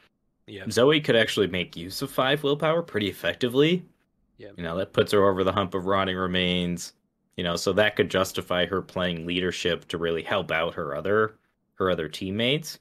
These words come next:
Speaker 1: Ah, there you go.
Speaker 2: You know, so I, I think it's there. You know, I can see where the designers were going with, with Brother Xavier, and I, I think he's unique enough that if, you know, you, you could justify playing him over Beat Cop.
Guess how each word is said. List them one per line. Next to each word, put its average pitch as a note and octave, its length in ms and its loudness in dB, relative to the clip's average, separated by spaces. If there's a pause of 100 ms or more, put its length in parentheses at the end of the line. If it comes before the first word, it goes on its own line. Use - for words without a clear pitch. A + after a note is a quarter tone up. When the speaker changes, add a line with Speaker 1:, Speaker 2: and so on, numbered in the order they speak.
(100)
Speaker 1:
Ah, G2+ 320 -10
there G2+ 120 -6
you G2 120 -12
go. F#2+ 340 -8 (340)
Speaker 2:
You C3+ 100 -4
know, G#2+ 160 4
so D3+ 160 4 (100)
I, D#3 220 2 (200)
I G#4 100 0
think G#4+ 240 2
it's - 160 0
there. G2 520 2 (160)
You A#2+ 100 -12
know, G2+ 120 0
I A#2 180 4
can F#3+ 160 4
see F3+ 200 -2
where F3+ 120 2
the D#3 100 4
designers G#2+ 520 2
were F#2 140 -2
going F2 360 -2
with, E2 300 -6
with F#2+ 200 -6
Brother E2 360 -2
Xavier, F2 420 -2
and G2+ 120 -4
I, A#2+ 120 -4 (720)
I D3 80 2
think - 220 -2
he's G3 460 -2 (140)
unique A#2 480 2
enough F#2+ 840 -4 (720)
that G#2+ 180 6
if, - 380 -2 (160)
you G#2+ 80 -8
know, F2+ 140 -4
you, G2 340 -4
you A#2+ 160 2
could A#2+ 260 0
justify C3 580 4
playing F#2+ 440 -2
him G#2+ 180 -4
over A#2 240 -2
Beat A#2 240 -6
Cop. C#3+ 380 -2